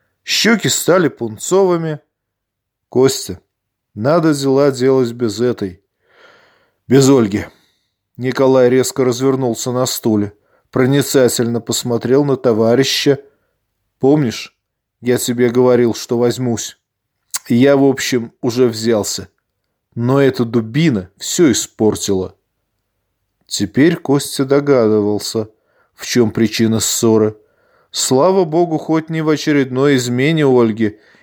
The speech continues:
и не в очередном расторжении помолвки. «Надо было со мной посоветоваться», как можно мягче сказал психолог. «Я знаю, как с людьми общаться.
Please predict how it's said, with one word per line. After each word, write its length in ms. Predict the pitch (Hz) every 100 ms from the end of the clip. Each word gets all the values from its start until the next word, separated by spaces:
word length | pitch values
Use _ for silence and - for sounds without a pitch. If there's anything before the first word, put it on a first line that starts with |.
| -
и 140 | 131
не 100 | 135
в 60 | 131
очередном 640 | 120 131 123 120 139 156
расторжении 800 | 135 - 127 113 110 131 139 131
помолвки. 760 | - 117 117 143 139 - 104 - _ _ _ _ _ _ _ _ _ _ _ _ _ _ _
«Надо 400 | 117 127 175 170
было 280 | 151 180 170
со 220 | - 175
мной 280 | 131 131 165
посоветоваться», 1080 | 165 - 170 160 135 107 104 - - 87 - _ _ _ _
как 260 | 117 110
можно 300 | 131 113 107
мягче 440 | 127 139 117 - 110
сказал 460 | - 127 113 113
психолог. 760 | 98 - 120 123 110 101 - _ _ _ _ _ _
«Я 220 | 110 165
знаю, 420 | 160 123 139 170 160
как 220 | 160 -
с 100 | -
людьми 340 | 151 139 151
общаться. 840 | 131 110 - - 143 - - 92